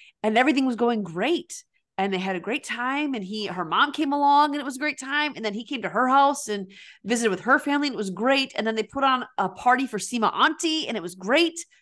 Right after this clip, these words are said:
But then she met this super young, hot-looking guy there, and she was like,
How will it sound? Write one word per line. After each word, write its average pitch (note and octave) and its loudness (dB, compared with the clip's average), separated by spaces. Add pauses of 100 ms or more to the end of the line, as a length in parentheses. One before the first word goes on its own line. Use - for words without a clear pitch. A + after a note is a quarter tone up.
(100)
But A#3 -2
then A3+ 2
she A#3 -2
met G#3+ -2
this A3+ -2
super A#3 -2
young, G3+ -2
hot-looking D4 -4
guy D4+ 0
there, D4+ 2
and A#3+ -6
she - -10
was A#3 -10
like, B3 -6